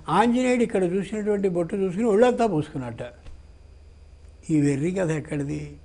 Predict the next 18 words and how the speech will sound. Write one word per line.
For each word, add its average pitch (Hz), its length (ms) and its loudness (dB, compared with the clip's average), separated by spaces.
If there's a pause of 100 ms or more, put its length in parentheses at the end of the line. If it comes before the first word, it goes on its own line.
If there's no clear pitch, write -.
(560)
ఇట్లాంటి 294 500 2
కథలు 196 380 0
ప్రచారం 180 540 -4
చేసి 156 240 -4
లోకానికి 147 640 -2
నిజమైనటువంటి 208 920 2
తత్వం 233 580 -4
తెలియకుండా 165 540 -2 (160)
చేస్తున్నారు. - 540 -12 (1400)
ఏ 165 300 6
ఆంజనేయ 220 640 4
స్వామి 196 400 2
సింధూరపు 202 720 2
రంగులో 180 540 4
ఉంటాడనేటటువంటి 156 1080 0
విషయం 151 360 0
మనకి 147 240 0
తెలుస్తోందో, 139 880 -4